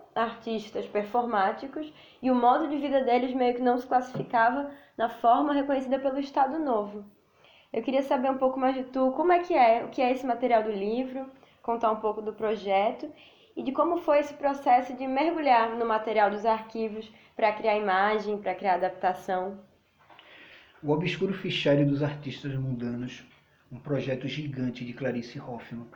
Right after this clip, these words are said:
Speaker 2: a partir desse fichário que foi encontrado aqui no arquivo público, com fichas dos artistas da dops, onde eles eram fichados durante o Estado Novo. Isso sobrou porque ali era um exercício ainda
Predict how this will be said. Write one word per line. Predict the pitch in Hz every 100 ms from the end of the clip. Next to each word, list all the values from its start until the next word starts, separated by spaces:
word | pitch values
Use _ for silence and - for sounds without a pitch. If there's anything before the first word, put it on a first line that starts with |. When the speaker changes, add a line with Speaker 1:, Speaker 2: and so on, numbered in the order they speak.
| - _ _ -
Speaker 2:
a | 117
partir | - 120 - 139
desse | 139 -
fichário | 143 143 - - 123 135
que | -
foi | - 131
encontrado | 120 127 120 123 127
aqui | 120 123
no | 123
arquivo | 123 - 123 120 120
público, | - 135 156 156 - - - - _ _
com | - 139 139
fichas | - - - 143 - 185 175 - - _ _ _ _
dos | 131 131
artistas | 147 147 - 135 143 - 117 - - _ _ _ _ _ _
da | 131 127 123
dops, | 123 127 143 - - - 127
onde | 127 120 127 123
eles | 120 120 127
eram | 123
fichados | - 131 127 123 113 127
durante | 139 127 143
o |
Estado | 139 - 123 127
Novo. | 143 120 117 - - _ _ _ _ _ _ _ _ _ _ _ _
Isso | 190 196
sobrou | 226 - 240 196 214 220
porque | 240 226 226
ali | 214 190 202 214
era | 196 233 226 196 -
um | 190 185 175 160
exercício | 151 143 165 - - 143 - 156
ainda | 139 123 123 123 120